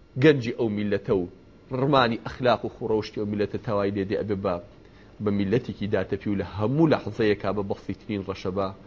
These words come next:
ئەو میلەتە داتەپی و لە ناو ئەچێت. بەڵێ، ئەنەسی کوڕی مالیک ڕەزا و ڕەحمەتی خوای لێ بێت، کە یەکێکە لە هاوڵانی پێغەمبەر صلی الله علیه وسلم بۆمان دەگێڕێتەوە،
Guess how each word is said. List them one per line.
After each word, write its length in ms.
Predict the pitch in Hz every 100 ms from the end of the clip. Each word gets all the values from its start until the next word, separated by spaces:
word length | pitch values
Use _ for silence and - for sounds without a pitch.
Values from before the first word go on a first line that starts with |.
| - - -
ئەو 80 | 107 95
میلەتە 300 | 92 82 95 101
داتەپی 380 | 69 - 90 90
و 80 | 85
لە 60 | 87
ناو 120 | 76
ئەچێت. 280 | 76 - 78 - - - - - - - - - - - - - - - - - 98
بەڵێ، 240 | 117 107 - - - - - - - - - - - - - - - - - - - - - - - - - - - - - - - - - - - - - - - - -
ئەنەسی 320 | 107 120 - 101
کوڕی 180 | 113 113 104
مالیک 240 | 98 110 104
ڕەزا 180 | 95 92
و 80 | 92
ڕەحمەتی 360 | - 110 - -
خوای 240 | - 104
لێ 120 | 95 87
بێت، 120 | 92 -
کە 60 | 98
یەکێکە 240 | - - 92
لە 40 | 95
هاوڵانی 380 | 87 101 98 95
پێغەمبەر 340 | 95 90 92 -
صلی 140 | 92 90
الله 160 | 87
علیه 120 | 76 85
وسلم 260 | - 90 92
بۆمان 220 | 101 92 90
دەگێڕێتەوە، 500 | 85 90 95 110